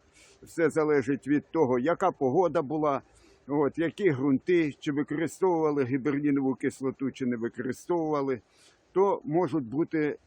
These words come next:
рудименти. І ось на цьому фото показані якраз, е, ягідки, е, Юпітера С Ш А. От, на вагах це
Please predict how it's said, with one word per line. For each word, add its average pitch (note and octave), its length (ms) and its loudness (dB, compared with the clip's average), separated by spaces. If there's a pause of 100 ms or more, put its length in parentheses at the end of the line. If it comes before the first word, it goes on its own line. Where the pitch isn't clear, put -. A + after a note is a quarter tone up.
рудименти. B2+ 920 -2 (1040)
І C3 100 -2
ось D3 280 2
на C#3+ 220 0 (180)
цьому D#3 300 -2
фото C#3+ 460 -2 (420)
показані D#3 640 0
якраз, D3+ 640 0
е, C#3 520 2 (460)
ягідки, C#3 800 0 (520)
е, A#2 480 -4 (300)
Юпітера C#3 720 -2
С D3 160 -6
Ш E3+ 160 -4
А. F#3 260 0 (600)
От, C#3 260 2 (200)
на D#3 220 2
вагах D#3 640 4 (180)
це C#3+ 420 2